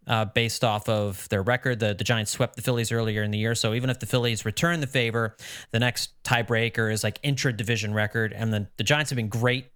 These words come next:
against teams in their division. The Phillies have been lousy against teams in their division, so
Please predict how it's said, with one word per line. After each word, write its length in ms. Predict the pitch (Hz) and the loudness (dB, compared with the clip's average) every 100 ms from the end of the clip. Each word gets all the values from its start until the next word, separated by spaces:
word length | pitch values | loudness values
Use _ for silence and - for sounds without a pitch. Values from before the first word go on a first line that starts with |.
| _ | _
against 340 | 139 123 120 - | -2 0 0 0
teams 220 | 127 120 | 0 0
in 40 | |
their 120 | 120 | 0
division. 340 | 117 117 117 123 | 0 0 0 -2
The 60 | |
Phillies 320 | 104 117 117 120 | -2 -2 -2 -2
have 80 | |
been 100 | 110 107 | -2 0
lousy 440 | 104 107 113 117 | 0 0 0 0
against 320 | 110 110 - | 0 -2 -2
teams 240 | - 113 101 | -2 -2 0
in 80 | |
their 120 | 107 113 | 0 0
division, 400 | 117 123 120 120 | 0 0 -2 -4
so 300 | - 104 | -2 -2